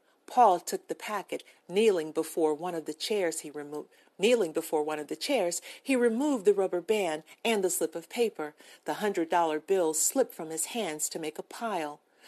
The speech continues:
Paul counted out loud as he laid them down. Interest was intense when he got into the twenties, and he kept on until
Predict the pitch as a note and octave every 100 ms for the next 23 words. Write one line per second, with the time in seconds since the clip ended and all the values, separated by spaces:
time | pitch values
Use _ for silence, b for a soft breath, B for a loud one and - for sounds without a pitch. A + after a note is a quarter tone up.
0 | B B - F3+ F#3 F3+ - B3+ G#3+ E3+
1 | F3 - A3 A3+ F3+ E3 - E3+ D#3+ -
2 | B - G#3 F#3+ G#3 G3+ F3 D#3+ E3 F#3+
3 | F#3 C#3+ C#3 B B _ G#3+ G#3+ E3 -
4 | D3+ D3 C#3+ - A#3 D3+ - - B D3+
5 | D#3 F3+ D#3+ D#3+ D#3+ E3+ D#3 D3+ - C4
6 | F3 D#3 D#3 D#3 - A#3+ - A3+ F#3+ D3+
7 | - F3